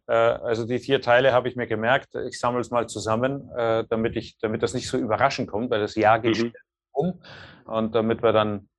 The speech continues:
Speaker 1: äh, loslegen können. Was, äh, äh, E T L Atoga Gastro Briefing angeht, Stefan, machen wir in vierzehn Tagen weiter. Wir haben einen neuen Rhythmus jetzt, also alle
Speaker 2: Mhm.
Speaker 1: vier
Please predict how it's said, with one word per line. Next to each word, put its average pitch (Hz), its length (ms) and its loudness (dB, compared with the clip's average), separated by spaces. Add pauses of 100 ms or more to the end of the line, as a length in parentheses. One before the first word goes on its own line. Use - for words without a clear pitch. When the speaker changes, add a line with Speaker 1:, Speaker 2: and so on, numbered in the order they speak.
(100)
Speaker 1:
äh, 101 260 -6
loslegen 113 680 2
können. 101 460 0 (420)
Was, 117 640 0
äh, - 160 -8
äh, 120 800 0 (560)
E 156 140 2
T 147 120 0
L 135 120 4
Atoga 127 340 2
Gastro 123 360 0
Briefing 185 600 -4
angeht, 202 580 -4 (420)
Stefan, 190 440 -4
machen 139 320 0
wir 143 80 2
in 131 140 0
vierzehn 147 380 0
Tagen 120 280 0
weiter. 139 380 0
Wir 147 80 -2
haben 131 80 -2
einen 120 80 -4
neuen 123 280 2
Rhythmus 143 500 -2
jetzt, 185 320 -8
also 110 380 -4
alle 127 260 0
Speaker 2:
Mhm. 135 60 6
Speaker 1:
vier 151 180 -2